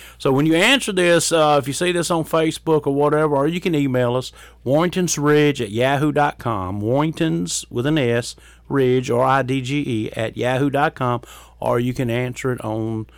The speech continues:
the Facebook link or the Twitter link if you happen to see it on, on the Twitter link, uh, on our podcast there. Uh,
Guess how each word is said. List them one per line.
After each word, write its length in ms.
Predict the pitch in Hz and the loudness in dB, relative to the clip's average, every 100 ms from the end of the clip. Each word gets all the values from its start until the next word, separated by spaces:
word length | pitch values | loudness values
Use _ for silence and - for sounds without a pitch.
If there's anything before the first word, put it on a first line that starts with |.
| - - | -20 -6
the 80 | 117 | -6
Facebook 640 | - 139 135 - 127 - | -2 -2 -2 -4 -4 -4
link 440 | 120 123 120 117 - | -4 -2 -2 -4 0
or 360 | 127 151 160 | 2 2 0
the 140 | 156 165 | -2 -8
Twitter 440 | - 208 208 165 | -2 2 2 2
link 340 | 117 98 92 | 0 -2 -6
if 140 | 117 113 | -10 -6
you 120 | 113 | -4
happen 340 | 123 127 120 | -4 -4 -6
to 100 | 107 | -6
see 240 | 98 127 117 | -6 -4 -4
it 160 | 117 - - - - - | -4 -10 -20 -20 -20 -10
on, 240 | 117 117 | -6 -6
on 240 | 120 120 120 | -6 -6 -4
the 100 | 110 | -6
Twitter 340 | - 131 120 | -4 -2 -2
link, 360 | 110 110 101 - - - - - | -2 -2 -4 -10 -20 -20 -20 -10
uh, 320 | 107 101 95 92 - - - - | -6 -6 -6 -10 -16 -20 -20 -16
on 260 | 107 107 107 | -12 -10 -10
our 220 | 101 95 | -10 -12
podcast 760 | - 123 110 110 113 98 95 - | -6 -4 -4 -6 -8 -6 -8 -4
there. 300 | 113 92 - - - - | -4 -4 -8 -20 -20 -6
Uh, 400 | - 170 165 170 | 2 4 4 2